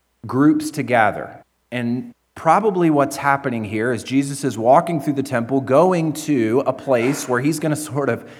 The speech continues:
set up shop for the day. And he's gonna gather his disciples there, and he's going to probably gather other people as well, and he's going to teach throughout the day there.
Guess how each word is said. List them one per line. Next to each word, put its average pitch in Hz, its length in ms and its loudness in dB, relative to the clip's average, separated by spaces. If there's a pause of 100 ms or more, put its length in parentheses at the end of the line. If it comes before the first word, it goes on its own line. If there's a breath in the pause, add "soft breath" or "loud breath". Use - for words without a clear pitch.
(180 loud breath)
set 160 280 2
up 160 140 2
shop 123 380 0
for 117 160 -6
the 107 80 -4
day. 85 380 -2 (500)
And 113 140 -6
he's 143 160 -2
gonna 147 200 0
gather 127 460 2
his 147 180 -2
disciples 147 600 0
there, 135 480 0
and 117 420 -6
he's 123 240 -10
going 120 400 -6
to 113 280 -8
probably 127 420 -4
gather 117 420 -2
other 147 200 2
people 151 420 -6
as 107 160 -8
well, 147 440 2 (280 loud breath)
and 120 100 -6
he's 131 140 -6
going 131 220 -4
to 147 100 -10
teach - 640 -10 (120)
throughout 117 480 -2
the 117 80 -6
day 104 280 -2
there. 73 360 -12